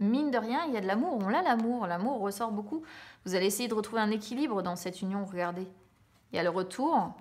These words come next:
évidemment. Vous allez essayer de revenir vers cette personne, euh, vous faire pardonner, hein.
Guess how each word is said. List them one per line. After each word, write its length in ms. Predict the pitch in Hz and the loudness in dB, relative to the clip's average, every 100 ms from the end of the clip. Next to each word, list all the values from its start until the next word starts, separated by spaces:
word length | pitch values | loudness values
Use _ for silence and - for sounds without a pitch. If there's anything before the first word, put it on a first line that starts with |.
| - - | -20 -16
évidemment. 520 | - 170 - 185 285 226 | -10 -2 0 0 -2 -4
Vous 180 | 185 | -4
allez 140 | 165 175 | -2 -2
essayer 240 | 170 185 | -4 -4
de 60 | 185 | 0
revenir 360 | 202 202 226 | 0 2 2
vers 140 | 208 190 | 0 -2
cette 260 | 185 185 | -6 -6
personne, 500 | 185 180 - 247 302 | -8 -8 -4 -2 -2
euh, 220 | 190 175 185 | -2 -4 -6
vous 100 | 185 | -10
faire 220 | 185 180 - | -8 -8 -2
pardonner, 500 | 180 190 208 294 | -4 -2 -4 -2
hein. 140 | 262 | -4